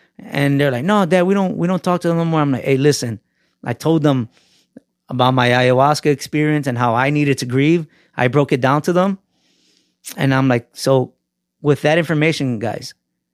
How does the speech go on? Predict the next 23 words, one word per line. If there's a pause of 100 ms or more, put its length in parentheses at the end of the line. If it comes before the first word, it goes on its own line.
(380)
it's
okay. (160)
It's
okay
to
say,
'Yeah,
I
missed
them.'
It's
okay
to
say,
'I'm
sad
that (260)
we
don't
see
them
no
more.'"